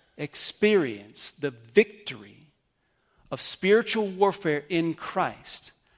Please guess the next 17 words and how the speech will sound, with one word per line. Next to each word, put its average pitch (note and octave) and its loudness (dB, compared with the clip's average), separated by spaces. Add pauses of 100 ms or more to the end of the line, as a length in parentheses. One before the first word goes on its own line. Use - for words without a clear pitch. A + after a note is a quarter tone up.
(180)
outside E3 2 (400)
of D3+ -2
the D3+ 2
local D3+ 0
church. - -8 (920)
I'll F#3 0
go E3+ 4
even D#3+ 4
further D3+ -4
to B2+ -8
say E3 -2
this. C#3 -10 (180)
You D#3 -8 (120)
cannot A3 4 (160)
obey C#3 4 (160)
Jesus E3 -4
Christ - -8